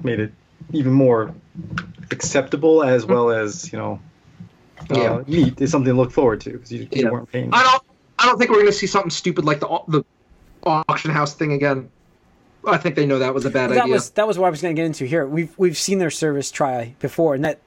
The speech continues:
Speaker 3: nearly killed the Diablo franchise, um,
Speaker 2: Mm-hmm.
Speaker 3: arguably. Uh, and, like, that was a big problem out of that game, Diablo three.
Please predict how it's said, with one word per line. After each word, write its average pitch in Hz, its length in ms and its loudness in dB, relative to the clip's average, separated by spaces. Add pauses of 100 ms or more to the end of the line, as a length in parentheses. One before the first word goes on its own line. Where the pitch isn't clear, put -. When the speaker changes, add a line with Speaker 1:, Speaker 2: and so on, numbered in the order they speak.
(240)
Speaker 3:
nearly 170 360 4
killed 160 360 -2
the 143 100 2
Diablo 131 380 -2
franchise, 127 600 -8 (440)
um, 131 580 -2 (140)
Speaker 2:
Mm-hmm. - 40 -12
Speaker 3:
arguably. 127 520 -2 (380)
Uh, 139 340 -4 (100)
and, 139 600 -6 (120)
like, - 360 -6
that 202 120 0
was 151 100 -4
a 143 40 -4
big 139 200 -4
problem 117 360 -6
out 113 100 -12
of 110 80 -14
that 107 140 -12
game, 104 200 -14
Diablo 117 300 -6
three. 104 260 -16